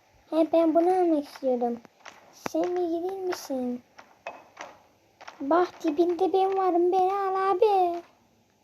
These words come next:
Seni alacağım tabii lan. Senden başka bir şey mi alayım? Aha da bir tane kitap aldım. Sekiz tane kitap bulacağız. Sıçtım. Şimdi, şimdi sıçtım ha.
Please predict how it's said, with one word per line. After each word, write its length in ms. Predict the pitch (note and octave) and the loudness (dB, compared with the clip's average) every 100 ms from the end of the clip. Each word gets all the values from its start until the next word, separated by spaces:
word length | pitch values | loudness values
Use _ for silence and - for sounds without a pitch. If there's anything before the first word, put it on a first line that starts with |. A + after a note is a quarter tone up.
| - _ _ _ _ _ _ _ _ | -20 _ _ _ _ _ _ _ _
Seni 300 | - B3+ C#4+ | -6 -2 0
alacağım 500 | E4 F4 F4 F4+ F4+ | 2 2 0 0 -2
tabii 300 | - E4+ E4 | -2 -2 0
lan. 220 | E4+ F4+ - _ | 0 -2 -8 _
Senden 560 | - - D4 C#4+ D#4 D#4 | -20 -6 0 0 0 -2
başka 320 | D#4 D#4+ C#4+ | -4 -6 -12
bir 60 | |
şey 200 | - D4 | -8 -4
mi 100 | E4 G4+ | -4 -4
alayım? 340 | F4 C#4+ A#3 A#3 _ _ _ _ _ _ _ _ _ _ _ _ _ _ _ _ - | -8 -8 -8 -12 _ _ _ _ _ _ _ _ _ _ _ _ _ _ _ _ 0
Aha 280 | E4 D#4+ F4 | 0 4 2
da 260 | D#4+ D#4+ | 4 2
bir 120 | D#4+ D#4+ | 0 -4
tane 320 | C4+ B3+ A3+ | -2 0 -2
kitap 400 | A#3 D#4 D#4+ E4+ | -4 -10 -10 -6
aldım. 720 | E4 D#4 C4 C#4 C#4 C#4 C#4 - - - - - _ - - - - _ _ | -2 -2 0 2 2 0 -4 -10 -20 -18 -20 -20 _ -20 -20 -20 -20 _ _
Sekiz 420 | - D#4 - - | -10 -8 -6 -8
tane 300 | - B3 C#4 | 0 2 4
kitap 440 | D#4+ - F#4 F#4 - | 0 0 2 2 2
bulacağız. 580 | C#4+ B3 B3+ C4+ C4+ - - | 0 4 4 4 -4 -16 -14
Sıçtım. 440 | A#3+ - B3+ A3 - _ _ _ _ _ _ _ _ - - | -8 -4 -2 -2 -6 _ _ _ _ _ _ _ _ -20 -20
Şimdi, 280 | - - A#3 | -8 -2 -2
şimdi 480 | A3+ C#4+ D4+ A#3+ A3+ | 2 4 4 4 0
sıçtım 460 | A#3 A3 - G#3 | 0 -2 -4 -6
ha. 300 | G3 F#3+ F#3 | -4 -4 -4